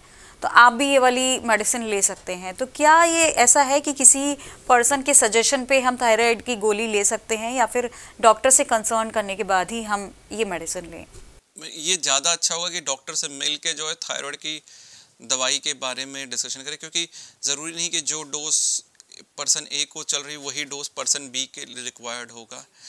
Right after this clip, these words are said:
Speaker 2: And ज़रूरी, कई बार ऐसा भी, उल्टा भी हो सकता है कि वो थायराइड की बीमारी उसको ना हो और दूसरी थायराइड की बीमारी हो। So always it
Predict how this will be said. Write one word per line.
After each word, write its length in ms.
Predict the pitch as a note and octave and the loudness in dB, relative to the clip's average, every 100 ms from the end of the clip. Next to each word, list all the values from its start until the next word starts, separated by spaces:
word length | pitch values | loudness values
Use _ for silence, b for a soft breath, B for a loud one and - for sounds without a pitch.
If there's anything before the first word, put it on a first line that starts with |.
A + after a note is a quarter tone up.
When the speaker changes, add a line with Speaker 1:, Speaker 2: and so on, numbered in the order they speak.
| B - | B -14
Speaker 2:
And 100 | D3+ | -4
ज़रूरी, 340 | D3 D#3 D#3+ E3 | -4 -4 -12 -6
कई 160 | D#3+ D#3 | -4 -2
बार 220 | D#3+ D#3 | -2 -4
ऐसा 300 | - C3 D#3 | -2 0 -2
भी, 80 | D3+ | -4
उल्टा 300 | C#3+ C3+ E3 | -12 -8 -8
भी 100 | E3 | -8
हो 100 | D3 | -10
सकता 220 | C#3 C#3+ | -10 -10
है 60 | C#3 | -12
कि 100 | D3 | -14
वो 180 | C3+ | -14
थायराइड 340 | D3+ C#3 C#3 C#3 | -10 -6 -6 -8
की 60 | |
बीमारी 360 | C#3 C3+ C#3 C#3+ | -16 -14 -12 -12
उसको 260 | C#3 - C#3+ | -12 -12 -16
ना 120 | C#3+ | -16
हो 180 | C#3 C#3 | -14 -14
और 60 | |
दूसरी 360 | C3+ C3 - C3+ | -14 -12 -12 -12
थायराइड 280 | C3 B2+ B2+ | -12 -12 -14
की 80 | |
बीमारी 460 | B2 B2 A#2 A#2 B2 | -16 -16 -16 -14 -14
हो। 180 | A#2 A2+ B B B B - | -16 -20 B B B B -12
So 100 | - - - _ B B _ _ - C#3 | -12 -12 -18 _ B B _ _ -14 -12
always 320 | D3 F3+ | -8 -4
it 80 | F3 | -4